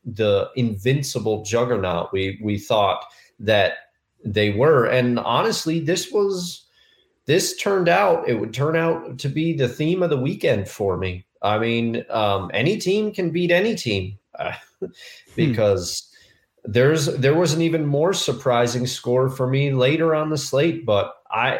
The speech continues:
Speaker 1: I would, well, I wouldn't say even more, but the Dolphins and Bills were definitely the, the surprise of the weekend. I think the Bills were playing extremely tight, and maybe this will allow them to loosen up.
Speaker 2: Yeah.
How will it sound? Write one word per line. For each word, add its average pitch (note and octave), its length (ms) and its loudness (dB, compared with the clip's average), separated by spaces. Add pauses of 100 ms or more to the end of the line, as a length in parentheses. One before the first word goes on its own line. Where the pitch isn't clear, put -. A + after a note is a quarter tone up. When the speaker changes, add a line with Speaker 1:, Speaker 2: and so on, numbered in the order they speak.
(160)
Speaker 1:
I B2+ 200 0
would, C#3+ 300 -2
well, D3 300 2
I D3 100 4
wouldn't D3+ 240 0
say A#2+ 180 0
even A2 340 -2
more, G2 240 2
but F#2+ 220 -2
the A#2+ 60 -6
Dolphins D#3 440 0
and C#3 160 -2
Bills A2+ 320 0
were G2+ 100 0
definitely A#2+ 360 0
the, G#2+ 360 -8
the A#2 100 -2
surprise C3+ 600 0
of C#3 80 2
the B2+ 60 0
weekend. A2+ 480 0
I G#2 40 2
think C3 220 -2
the - 80 -4
Bills B2+ 340 0
were A2+ 120 -2
playing B2+ 480 0 (340)
extremely D3 640 0
tight, A2+ 380 0 (340)
and G2+ 140 -2
maybe G#2+ 280 2
this A2 240 -2
will G2+ 220 2
allow F#2+ 260 2
them F#2 360 -2 (320)
to - 80 -2
loosen F#2+ 420 -4
up. E2 220 -4 (880)
Speaker 2:
Yeah. C#3 300 -2